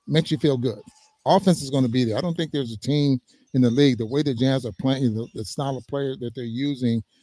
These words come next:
can stop the Jazz from scoring. Uh, but the defense sometimes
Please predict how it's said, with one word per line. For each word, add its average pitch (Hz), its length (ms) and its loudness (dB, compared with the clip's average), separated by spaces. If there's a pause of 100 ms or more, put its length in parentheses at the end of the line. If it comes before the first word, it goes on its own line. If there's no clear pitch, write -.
(140)
can 123 100 2
stop 135 260 -2
the 117 100 -8
Jazz 117 360 -2
from 101 140 -6
scoring. 123 720 -2 (800)
Uh, 113 300 -10 (400)
but 117 220 -2 (440)
the 117 80 0
defense 123 540 2
sometimes 104 640 -6